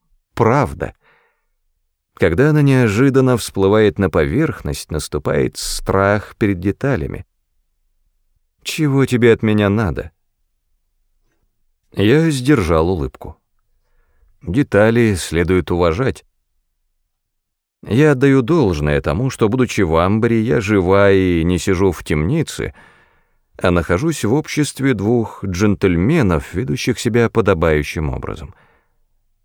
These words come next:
Я также благодарна за то, что меня избавили от весьма неприятного положения, в котором, как свидетельствует моя память,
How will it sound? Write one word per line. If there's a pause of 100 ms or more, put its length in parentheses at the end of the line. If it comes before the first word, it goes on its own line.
(280)
Я
также
благодарна
за
то,
что
меня
избавили
от
весьма
неприятного
положения,
в
котором,
как
свидетельствует
моя
память,